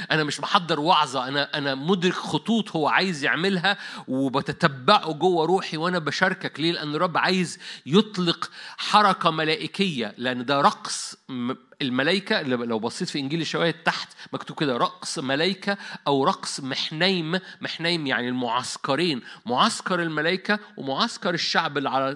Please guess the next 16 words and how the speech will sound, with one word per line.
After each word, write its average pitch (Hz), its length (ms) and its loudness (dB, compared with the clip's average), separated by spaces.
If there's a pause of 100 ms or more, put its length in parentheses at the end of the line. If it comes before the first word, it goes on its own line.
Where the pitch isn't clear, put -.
(100)
تحت. - 340 -2 (220)
ده 131 120 -2
المكان 135 540 0
اللي 165 120 -2
سماه 143 320 -4
يعقوب 139 500 -4
محنيم، 117 580 -6 (480)
معسكرين. 110 760 -8 (840)
رقص 196 340 2
حاصل 208 640 2 (160)
لأن 147 420 0 (100)
العرس، 156 640 2 (280)
مفيش 180 300 -2
عرس 220 280 4
بدون 175 260 0
رقص. - 420 0